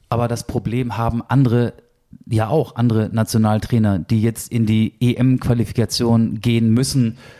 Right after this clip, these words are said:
und die dafür sorgen müssen, dass sich die Nation für das Turnier in Deutschland qualifizieren. Deutschland ist als Gastgeber, das ist ja das einzig Positive, qualifiziert. Aber eine Euphorie kann ja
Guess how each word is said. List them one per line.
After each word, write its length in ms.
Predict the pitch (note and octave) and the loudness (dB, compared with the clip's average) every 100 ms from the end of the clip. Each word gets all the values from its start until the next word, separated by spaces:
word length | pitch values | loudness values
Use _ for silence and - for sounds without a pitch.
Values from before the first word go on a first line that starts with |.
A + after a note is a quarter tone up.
| - - | -16 -2
und 320 | A#2+ A2+ - | 0 0 0
die 220 | A#2 A#2 | 0 0
dafür 240 | A2+ B2+ | 0 -2
sorgen 320 | G#2 A#2 B2 A#2 | 0 0 0 0
müssen, 460 | A#2+ B2 A#2 G#2+ | 0 2 2 2
dass 300 | A#2+ A2 - | 0 -2 -4
sich 240 | A2+ A2+ - | -4 -4 0
die 140 | A2+ | 0
Nation 680 | A2+ - A#2 A2+ - A#2+ A#2+ | 2 0 -2 0 0 0 0
für 120 | B2+ | -2
das 180 | A2 - | -2 -2
Turnier 280 | B2+ B2 A2 | 0 2 2
in 60 | |
Deutschland 380 | A2 A#2+ B2 A2 | 0 0 -4 -4
qualifizieren. 680 | A#2 G#2+ G#2+ - D#3+ D#3 A#2+ | -2 -2 -4 -4 0 0 0
Deutschland 340 | A#2 - B2 | -2 -2 -4
ist 140 | B2+ B2 | -4 -6
als 220 | A#2+ - | -8 -6
Gastgeber, 600 | C#3 - D3 B2 A#2+ - - - - | -6 -2 0 0 -2 -6 -18 -14 -6
das 140 | A#2 | -2
ist 60 | A#2+ | 0
ja 60 | |
das 120 | A#2 | -2
einzig 340 | A#2 B2 A2 - | -2 -2 -2 -2
Positive, 560 | F3+ C#3+ B2 A2 G#2+ - - - _ | -2 0 -2 0 0 -4 -14 -20 _
qualifiziert. 720 | - A#2 G#2+ G#2 - E3 A2 - _ _ _ | -2 0 -2 -4 -2 0 -2 -8 _ _ _
Aber 120 | - A#2 | -2 -2
eine 140 | - | -2
Euphorie 580 | A2 - G#2 A#2 C3+ - | -4 -4 -2 -2 -2 -4
kann 240 | - D#3+ | -2 0
ja 260 | D3 B2+ | 0 -2